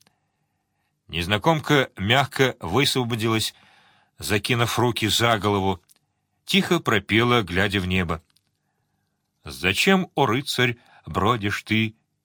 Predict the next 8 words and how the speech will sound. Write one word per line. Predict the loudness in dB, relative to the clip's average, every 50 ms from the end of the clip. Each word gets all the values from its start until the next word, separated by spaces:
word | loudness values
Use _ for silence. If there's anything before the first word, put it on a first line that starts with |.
| _ _ _ _ _ _ _
Печален, | -4 -4 -2 0 2 4 4 4 4 2 0 -2 -2
бледен, | 0 0 2 2 2 0 0 -4 -6 -6 -6
одинок. | -6 -2 0 0 2 2 2 0 -2 -4 -12 -20 -20 _ _ _ _ _ _ _ _ _ _ _ _ _
Поник | -2 0 0 0 0 -2
тростник, | 0 0 2 2 2 0 0 0 2 2 0 0 -4 -14 -14 -16 -20 -20 -20 -20 -20 -14
не | -8 -6 -4
слышно | -4 -4 -2 -4 -4 -4 -2 -4 -6
птиц, | -6 -6 -8 -4 -4 -4 -4 -4 -4 -6 -6